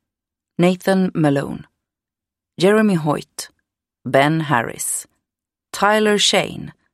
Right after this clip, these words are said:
Lawrence Martin, Kenneth Ferguson, Boogeyman, Gerald Plemons, Anthony Smith, Kevin Taylor,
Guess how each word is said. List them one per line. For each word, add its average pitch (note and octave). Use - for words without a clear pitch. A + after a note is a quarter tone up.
Lawrence D3+
Martin, -
Kenneth A#3+
Ferguson, -
Boogeyman, E3+
Gerald C3+
Plemons, -
Anthony F#3
Smith, -
Kevin D3+
Taylor, B2+